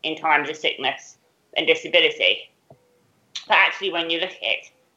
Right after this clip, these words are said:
that's quite a rose-tinted view of, of our relationship with disability. For, for decades, disabled people have, have endured inequality that other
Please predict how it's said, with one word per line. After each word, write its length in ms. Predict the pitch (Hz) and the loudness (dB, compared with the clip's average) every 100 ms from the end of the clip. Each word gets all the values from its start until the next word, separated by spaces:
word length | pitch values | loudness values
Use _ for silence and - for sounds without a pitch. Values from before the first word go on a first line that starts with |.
| _ | _
that's 240 | 170 160 - | -2 -2 -2
quite 300 | - 185 165 | -2 0 2
a 40 | |
rose-tinted 1000 | 165 165 165 165 - 156 151 - 135 135 - - _ _ _ _ - | 2 0 -2 -6 -12 -12 -12 -8 -6 -6 -8 -20 _ _ _ _ -2
view 320 | 170 175 165 | 4 4 4
of, 180 | 127 123 - _ 151 | 0 -2 -12 _ -6
of 140 | 147 | -2
our 180 | 139 139 | 0 2
relationship 520 | 143 113 - 143 110 | 2 0 -2 -14 -12
with 80 | - | -10
disability. 680 | - - - - - - - _ _ _ _ | -10 -4 -4 -2 -2 -2 -4 _ _ _ _
For, 280 | 180 160 147 - _ | 6 8 6 2 _
for 80 | 175 | -2
decades, 840 | 196 180 - 151 120 95 107 - _ _ _ _ | 4 4 2 2 2 0 -6 -14 _ _ _ _
disabled 400 | 156 160 127 - | -2 -2 -2 -6
people 360 | 156 147 147 143 | -8 -8 -8 -2
have, 260 | 139 131 - _ _ _ _ - | -2 -2 -6 _ _ _ _ -8
have 100 | 160 | -4
endured 640 | 156 135 156 147 127 135 - | -4 -2 0 2 2 2 0
inequality 800 | 151 147 147 147 - 101 113 - _ _ - | 0 2 0 0 0 2 2 -2 _ _ 2
that 60 | 156 | 4
other 180 | 151 | 4